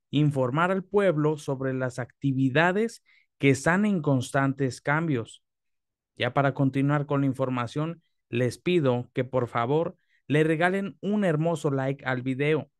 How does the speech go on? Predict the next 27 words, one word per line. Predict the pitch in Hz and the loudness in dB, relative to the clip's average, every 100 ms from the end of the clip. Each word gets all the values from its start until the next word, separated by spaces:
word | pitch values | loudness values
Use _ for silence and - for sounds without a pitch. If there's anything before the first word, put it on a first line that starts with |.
| _ _ _ | _ _ _
También | - 113 113 131 165 - | -6 -4 0 0 0 -4
a | 131 | -6
que | 127 139 | -4 -4
compartan | 143 135 131 147 175 180 139 135 135 | 0 0 0 0 0 0 0 -2 -2
en | 131 131 | -4 -2
sus | 135 131 | -2 -2
redes | 156 185 170 | 0 0 -2
sociales | 165 151 175 156 131 127 123 | -8 -2 0 0 0 -4 -6
como | - 131 131 | -6 -2 0
ya | 165 | 0
lo | 170 | 0
vienen | 135 143 143 147 | 0 -2 0 -2
haciendo, | 143 143 185 175 156 175 - _ _ _ _ | -4 -4 -4 -2 0 -2 -6 _ _ _ _
porque | 139 139 131 139 156 | -2 -2 0 2 2
es | 165 | 2
muy | 170 160 | 0 0
importante. | 165 151 143 127 151 170 165 123 104 _ _ _ _ | -2 -2 -4 -2 -4 -4 -4 -6 -6 _ _ _ _
Así | - 110 - 147 156 185 - _ - | -14 -12 -4 0 2 0 -6 _ 0
ayudarás | 131 147 143 143 185 190 | 2 4 4 2 0 0
a | 180 | -4
poder | 147 147 165 | 0 2 4
informar | 180 160 180 170 160 170 - _ _ _ | 2 -2 -2 0 -4 -6 -12 _ _ _
de | - 143 | 2 4
manera | 143 147 196 208 | 6 4 2 0
oportuna | 196 143 123 - 165 170 165 170 _ _ | 0 0 0 -2 -2 -2 -4 -10 _ _
a | 123 120 | -6 -6
todos. | - 127 117 98 - _ | 0 0 2 -4 -18 _